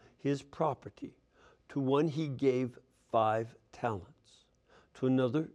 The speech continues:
two, and to another one, to each according to his ability.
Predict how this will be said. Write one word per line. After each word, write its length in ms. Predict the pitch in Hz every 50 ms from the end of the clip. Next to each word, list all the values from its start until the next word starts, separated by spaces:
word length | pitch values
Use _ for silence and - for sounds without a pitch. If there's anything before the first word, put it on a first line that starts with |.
| _ _ _ _
two, 460 | - - - 175 147 123 110 117 180 - _ _ _ _ _ _ _ _ - - _ _ _ _
and 360 | 170 165 165 165 170 165 - -
to 200 | - - 160 165
another 420 | 156 143 131 123 120 123 127 127 - - -
one, 360 | - 120 117 127 120 101 - - - _ _ _ _ _ _ _ _ _ _ _ _ -
to 160 | - 147 - - -
each 560 | - 262 262 208 - - _ _ - - - _ _ _ _ -
according 680 | 120 107 - - - 151 147 147 151 151 156 151 156 151
to 180 | - - 110
his 480 | 95 - - 117 120 123 123 123 123 - - _
ability. 640 | - 127 131 120 127 117 104 104 101 - - - -